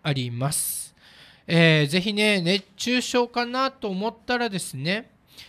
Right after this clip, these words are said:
えー、すぐに医療機関へ相談、またはけ-、救急車呼びましょう。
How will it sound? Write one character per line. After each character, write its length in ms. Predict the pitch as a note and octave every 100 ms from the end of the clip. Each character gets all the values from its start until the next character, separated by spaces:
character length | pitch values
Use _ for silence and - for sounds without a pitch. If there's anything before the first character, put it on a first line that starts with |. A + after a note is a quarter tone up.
| - -
え 240 | E3+ E3
ー、 40 |
す 200 | D#3 C4+
ぐ 100 | C4+
に 200 | C#4+ F#3+ -
医 120 | F#3+
療 200 | A3+ A3+
機 140 | A3+
関 200 | - G#3
へ 120 | A#3+ C4+
相 260 | - D3+
談、 220 | D3+ C#3+ -
ま 100 | D#3
た 140 | D3+ C3
は 80 | -
け-、 300 | G3 G#3 -
救 200 | - B3
急 160 | C#4 B3+
車 200 | C4+ B3
呼 60 |
び 100 | G3+
ま 120 | G3
し 120 | G3
ょ 100 |
う。 40 | G#3+